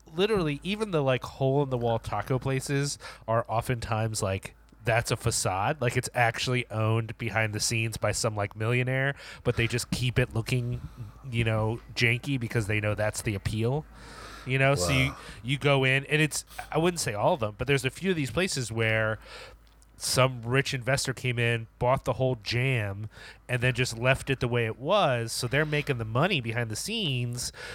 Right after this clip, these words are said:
Speaker 1: but they
Speaker 2: Uh-huh.
Speaker 1: kept it, like, all the staff, the owner's still on staff, but as a manager, you know what I mean? Like, everything is the way it was before they stepped in. But a lot of times they had to do that shit because the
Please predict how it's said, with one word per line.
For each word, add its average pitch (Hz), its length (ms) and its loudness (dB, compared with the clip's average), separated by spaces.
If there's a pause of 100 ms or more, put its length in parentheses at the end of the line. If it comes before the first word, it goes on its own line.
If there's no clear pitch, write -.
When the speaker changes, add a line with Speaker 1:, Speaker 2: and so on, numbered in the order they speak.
(260)
Speaker 1:
but 135 240 4
they 117 140 2
Speaker 2:
Uh-huh. 87 120 -2
Speaker 1:
kept - 300 2
it, 139 220 2
like, 123 280 -2
all 127 280 4
the 131 80 0
staff, 123 600 2
the 147 160 -4
owner's 135 360 2
still 127 180 -2
on 123 140 0
staff, 120 360 0
but 123 80 0
as 110 160 0
a 110 80 -2
manager, 110 640 0 (220)
you 139 140 2
know 147 60 4
what 139 80 4
I - 20 0
mean? 131 180 0
Like, 123 240 0
everything 151 380 0
is 139 140 0
the 131 80 -2
way 131 120 2
it 113 120 -2
was 123 320 2
before 113 200 -4
they 107 120 0
stepped - 240 -4
in. 127 240 2 (320)
But 127 100 0
a 131 40 0
lot 151 120 4
of 185 60 0
times 143 280 -2 (300)
they 113 160 -4
had 196 240 2
to - 60 -6
do 117 160 -2
that 101 180 -2
shit - 320 -2
because 135 400 -2
the 117 440 0